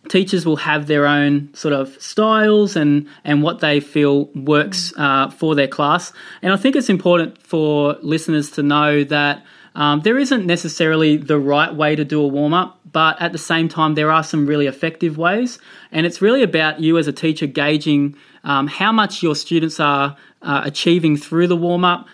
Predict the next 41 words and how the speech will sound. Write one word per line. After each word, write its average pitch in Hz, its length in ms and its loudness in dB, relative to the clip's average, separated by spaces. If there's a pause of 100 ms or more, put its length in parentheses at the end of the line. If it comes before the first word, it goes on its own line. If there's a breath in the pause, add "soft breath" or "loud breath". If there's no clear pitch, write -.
(120)
Are 165 160 2
they 165 140 0
able 156 220 0
to 143 160 -4
recall 143 420 -2
the 139 100 -2
content? 175 560 -2
Are 156 140 0
they 151 160 0
able 147 220 0
to 147 140 -6
apply 160 340 -2
the 160 80 -2
content 156 420 -2
from 165 300 0
your 160 160 2
warm-up? 156 480 0 (360 loud breath)
Um, 151 360 2
but, 185 260 0
you 208 80 0
know, 208 140 4
warm-ups 269 340 2
can 202 140 2
come 185 180 0
in 170 320 0
various 160 500 2
forms. 156 380 0
I 156 40 0
mean, 156 260 2
a 170 80 -4
lot 180 180 2
of 208 80 0
our 185 140 0
teachers 165 560 -2
use 147 180 0
PowerPoints 190 880 -2
or 143 120 -6
slide 180 500 -2
decks, 190 480 -2 (500 loud breath)
um, 156 540 2 (120)
or 208 360 2